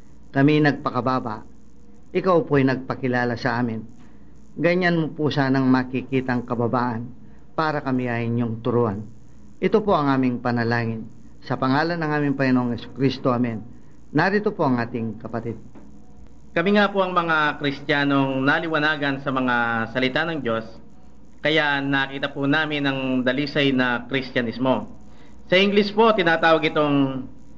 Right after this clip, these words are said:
Speaker 2: pure Christianity. At kagaya po ng madalas ninyong marinig sa amin, na talagang bago nagpakilala sa amin ng Panginoong Jesucristo,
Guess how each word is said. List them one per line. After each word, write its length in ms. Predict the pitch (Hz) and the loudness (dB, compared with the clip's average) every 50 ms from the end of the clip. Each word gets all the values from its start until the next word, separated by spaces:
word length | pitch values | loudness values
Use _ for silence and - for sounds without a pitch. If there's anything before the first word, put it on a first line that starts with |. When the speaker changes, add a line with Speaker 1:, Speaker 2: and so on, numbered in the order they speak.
| - - | -16 -6
Speaker 2:
pure 240 | - 147 165 180 196 196 180 | 0 4 4 4 4 4 2
Christianity. 720 | 170 156 - - - 160 147 143 139 139 139 117 107 104 - - - - - - - - - - - - - - - - - - - - - - - - - - - - - - - - | 0 0 0 0 0 2 2 2 0 -2 -4 -6 -8 -8 -10 -14 -14 -16 -16 -16 -16 -16 -16 -16 -14 -14 -14 -14 -14 -16 -16 -16 -16 -16 -16 -16 -16 -16 -16 -14 -14 -14 -14 -16 -6 -2
At 160 | - 180 - | -2 0 2
kagaya 240 | 233 202 226 240 240 | 2 4 4 4 4
po 80 | 240 233 | 4 4
ng 160 | 220 220 208 | 6 6 6
madalas 320 | 196 185 185 190 185 - | 6 6 4 4 2 0
ninyong 240 | 196 175 170 165 165 | 0 0 2 2 4
marinig 400 | 160 156 156 156 151 147 139 139 | 4 4 4 2 -2 -4 -8 -6
sa 240 | - 143 135 131 127 | -2 0 2 2 2
amin, 400 | 120 117 117 113 113 113 110 - - | 0 -2 -2 -2 -4 -4 -6 -6 -6
na 80 | 123 147 | -4 0
talagang 480 | 139 185 185 185 175 180 175 175 170 151 | 2 2 4 4 4 4 2 2 2 2
bago 320 | 139 151 151 151 147 151 | 4 4 4 4 2 0
nagpakilala 800 | 147 143 139 135 - - 135 131 131 127 131 135 131 131 131 - | 0 0 0 0 0 -2 -2 0 0 2 2 2 2 0 0 0
sa 160 | 135 127 127 | 0 2 2
amin 160 | 127 127 123 | 2 0 0
ng 160 | 120 120 120 - | -2 -2 0 0
Panginoong 320 | 123 120 117 120 117 117 | 0 0 0 0 0 0
Jesucristo, 800 | 117 113 117 113 113 120 131 127 - - 135 131 127 123 123 - | 0 -2 -2 -2 -2 0 0 0 0 2 2 2 2 2 -2 -6